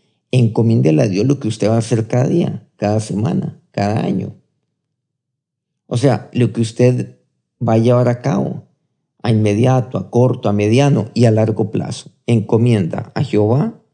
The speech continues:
tus obras, y tus pensamientos serán afirmados".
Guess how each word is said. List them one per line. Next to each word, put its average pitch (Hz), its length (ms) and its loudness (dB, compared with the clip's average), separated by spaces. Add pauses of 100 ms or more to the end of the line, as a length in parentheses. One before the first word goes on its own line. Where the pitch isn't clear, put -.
(540)
tus - 320 -4
obras, - 540 -14 (1700)
y 156 100 4
tus 123 200 0
pensamientos 107 640 -2
serán - 280 -10
afirmados". - 960 -14